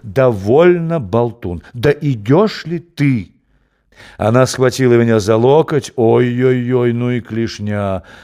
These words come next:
Пришлось двинуться в путь. Когда мы пришли к ней в дом,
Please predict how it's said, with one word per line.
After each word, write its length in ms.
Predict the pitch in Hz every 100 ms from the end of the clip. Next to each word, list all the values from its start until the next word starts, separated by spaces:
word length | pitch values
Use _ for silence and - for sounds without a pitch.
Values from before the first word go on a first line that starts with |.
| _
Пришлось 1160 | - 101 90 - 90 123 151 147 - - - _ _ _
двинуться 1040 | - 76 85 76 95 104 101 95 - - 85
в 160 | - _ -
путь. 560 | - - _ _ _ _ _ _ _ _ _ _ _ _ _ _ _ _ _ _ _
Когда 360 | 90 87 123
мы 140 | 127 120
пришли 480 | - 107 - 110 113
к 120 | 101
ней 260 | 104 95
в 160 | 80 78
дом, 420 | 101 143 104 -